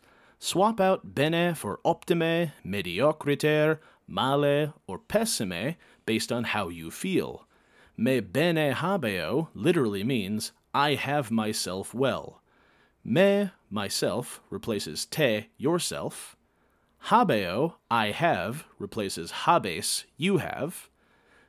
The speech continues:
Bene, male, or whatever word you pick, replaces quomodo, how.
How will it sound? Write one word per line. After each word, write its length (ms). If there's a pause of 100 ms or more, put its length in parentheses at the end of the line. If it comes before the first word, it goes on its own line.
(160)
Bene, 480
male, 460
or 200
whatever 360
word 240
you 80
pick, 380 (100)
replaces 560
quomodo, 680 (240)
how. 480